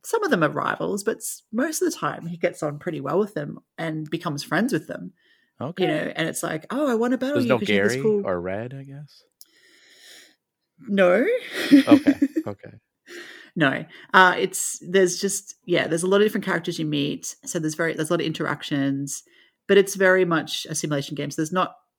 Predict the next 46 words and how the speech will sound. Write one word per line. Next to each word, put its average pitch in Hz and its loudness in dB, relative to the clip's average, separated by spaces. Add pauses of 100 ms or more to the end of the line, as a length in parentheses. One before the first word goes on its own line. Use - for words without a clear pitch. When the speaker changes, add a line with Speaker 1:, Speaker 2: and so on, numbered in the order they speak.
(160)
Speaker 1:
you 180 2
know, 156 2
you 160 2
don't 185 2
have 190 -4
to 214 -2
do 160 -2
too 156 -8
much, 139 -6
or, 139 -8
or 139 -2
there's 147 -8 (100)
just - -10
a 160 -2
lot 143 0
of, 139 -8 (580)
it's - -8
just 156 -6
every 160 0
week 151 -4
you 147 -12
do 143 -6
different 139 -6
things. 139 -8
You 170 -6
can 208 -2
choose 220 0
what 190 -2
to - -10
do 156 -2
from 151 -6
the 143 -4
menu, 139 -4
so 139 -10
you 135 -10
can 143 -8
feed 143 -4
them, 139 -8
you 135 -12
can 143 -10
train 139 -10
them, 139 -10
you 143 -16
can 143 -12
rest 139 -6
them. 147 -10